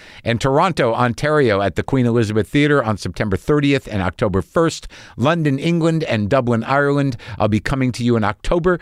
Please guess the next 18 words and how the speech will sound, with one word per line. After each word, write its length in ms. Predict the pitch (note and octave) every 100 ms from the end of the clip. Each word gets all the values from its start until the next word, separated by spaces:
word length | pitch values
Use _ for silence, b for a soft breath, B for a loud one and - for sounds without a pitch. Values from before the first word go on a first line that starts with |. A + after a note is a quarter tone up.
| B -
Go 120 | C#3+
to 160 | D3+ C3
W 400 | G#2+ E3+ D#3+ C#3+
T 180 | - B2+
F 140 | G#2 _
pod 280 | - C#3+ C3+
dot 240 | A2 G#2 -
com 380 | C#3 C#3 C3 B B
slash 380 | - G#2 F2+ -
tour 320 | - D3 C3+
for 160 | - G2
all 180 | G#2 F#2+
dates 440 | D#2 B2 B2+ -
and 120 | F2
ticket 280 | - - G2
info. 560 | G#2 C3 A2 B2+ A2 G#2 B B B
And, 500 | A2 A2+ A2+ A2 G2+
uh, 500 | A#2+ A#2 A2+ A2 G2+